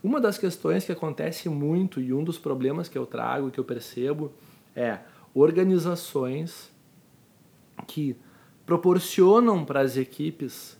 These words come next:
um ambiente mais colaborativo, um ambiente mais aberto,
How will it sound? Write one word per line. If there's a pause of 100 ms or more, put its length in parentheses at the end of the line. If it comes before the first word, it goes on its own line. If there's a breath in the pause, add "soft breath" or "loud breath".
(160)
um
ambiente
mais
colaborativo, (100)
um
ambiente
mais
aberto,